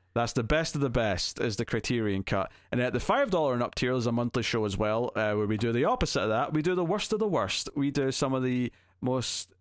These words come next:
infamous bad movies of all time. Uh, we have done a Neil Breen movie.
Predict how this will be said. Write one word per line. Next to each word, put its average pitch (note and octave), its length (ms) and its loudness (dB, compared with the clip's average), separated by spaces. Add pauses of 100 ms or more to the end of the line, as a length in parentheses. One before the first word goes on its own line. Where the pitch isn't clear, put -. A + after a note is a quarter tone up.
infamous E3+ 460 0
bad D3+ 260 2
movies C3 380 2
of A2+ 100 0
all D3+ 140 2
time. G#2+ 420 0 (340)
Uh, G2+ 320 0
we B2 120 2
have A#2 80 -2
done A#2 100 0
a G#2+ 80 0
Neil G#2 180 2
Breen E3+ 300 2
movie. D#3+ 560 0